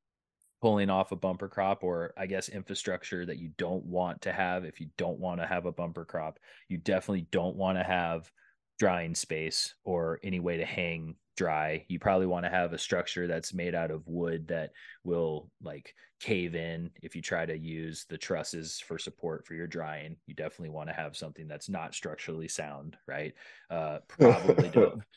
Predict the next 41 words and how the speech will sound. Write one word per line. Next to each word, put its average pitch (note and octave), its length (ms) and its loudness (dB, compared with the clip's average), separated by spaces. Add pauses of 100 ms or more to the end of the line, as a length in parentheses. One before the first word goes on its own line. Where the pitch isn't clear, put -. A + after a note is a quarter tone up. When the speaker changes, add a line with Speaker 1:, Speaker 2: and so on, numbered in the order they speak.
(180)
Speaker 1:
probably A#2+ 360 6
don't A2+ 160 4
wanna A2 160 4
have G#2 220 4
anywhere G2+ 560 6
for G2 160 2
bucking, F2+ 640 -2 (400)
processing, F2+ 600 0
or F2+ 40 -4
storage E2+ 520 0
after F2 380 0
you D#2+ 120 -6
dry D2+ 280 -2
it. D2+ 160 -8
You F#2+ 100 -8
wanna F2 160 -4
do F2 180 -6
all F2+ 300 0
that E2+ 220 -4
in E2+ 80 -10
the E2 60 -12
same F#2 440 -4
room F2 340 -2
where E2+ 120 0
you're E2+ 160 -2
drying, D#2+ 580 -2
like, D#2+ 240 -6
underneath F2 800 -4
where F2+ 160 0
you're E2 160 -4
drying E2 420 -4
probably, F2 520 0
so D#2+ 180 -6
it's, D#2 140 -10
like, C#2+ 200 -8
dusty D#2+ 380 -4
as - 140 -10
fuck D#2 380 -6
and D2+ 120 -10
there's C#2+ 140 -12
just - 280 -12